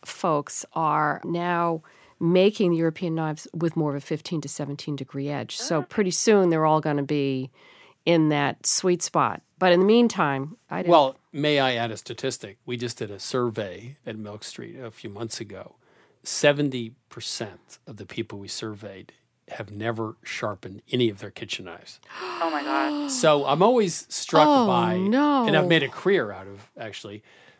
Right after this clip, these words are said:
Speaker 3: trying to understand the difference between how people think people cook at home and how they <laughs> actually cook at home.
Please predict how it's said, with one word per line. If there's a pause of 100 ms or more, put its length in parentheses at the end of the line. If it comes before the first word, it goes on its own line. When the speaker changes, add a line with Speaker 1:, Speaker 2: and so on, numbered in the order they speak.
(220)
Speaker 3:
trying
to
understand
the
difference
between (140)
how
people
think (200)
people
cook
at
home
and
how
they
<laughs>
actually
cook
at
home.